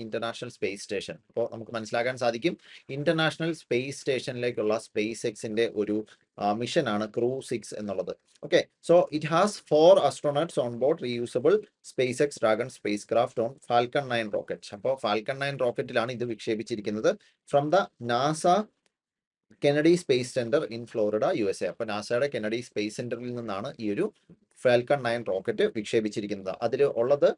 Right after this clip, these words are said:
Crew six manned ആയിട്ടുള്ള ഒരു mission ആണ്. International Space സ്റ്റേഷനിലേക്കുള്ള manned mission ആണ് ക്രൂ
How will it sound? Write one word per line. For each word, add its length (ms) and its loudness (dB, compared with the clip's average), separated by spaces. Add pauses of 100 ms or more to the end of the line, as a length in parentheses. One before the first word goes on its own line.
(140)
Crew 200 0
six 400 -4 (220)
manned 340 0
ആയിട്ടുള്ള 320 2 (100)
ഒരു 160 -4
mission 240 -4
ആണ്. 220 -2 (220)
International 640 0
Space 300 -2
സ്റ്റേഷനിലേക്കുള്ള 720 0
manned 440 -4
mission 220 -8
ആണ് 120 -4 (120)
ക്രൂ 160 0